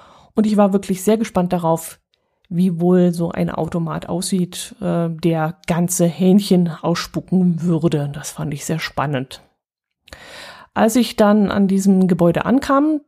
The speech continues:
habe ich dann als erstes gesehen, dass sich in dem Eierautomaten inzwischen nicht nur Eier befinden, sondern auch Eierlikör,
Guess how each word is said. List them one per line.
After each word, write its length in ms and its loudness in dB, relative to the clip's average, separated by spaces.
habe 200 0
ich 80 -4
dann 140 0
als 200 -6
erstes 360 -4
gesehen, 420 2
dass 220 -4
sich 220 -10
in 140 -2
dem 260 -4
Eierautomaten 960 0
inzwischen 460 0
nicht 180 -4
nur 200 -2
Eier 400 2
befinden, 760 0
sondern 320 -2
auch 220 -6
Eierlikör, 720 0